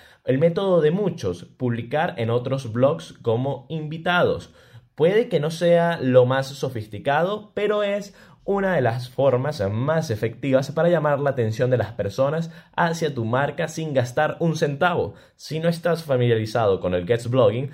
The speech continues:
déjame explicártelo rápidamente. A ver,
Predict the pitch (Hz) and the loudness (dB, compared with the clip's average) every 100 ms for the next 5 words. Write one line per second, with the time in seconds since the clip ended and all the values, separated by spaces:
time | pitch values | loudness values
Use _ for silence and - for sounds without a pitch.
0 | - - 156 156 147 - 104 123 123 143 | -12 -2 0 0 -4 -6 -2 0 0 -2
1 | 139 - - 117 120 117 95 76 73 - | -4 -4 -2 2 2 2 -2 -4 -10 -12
2 | - - _ _ _ 104 82 | -16 -18 _ _ _ -2 -2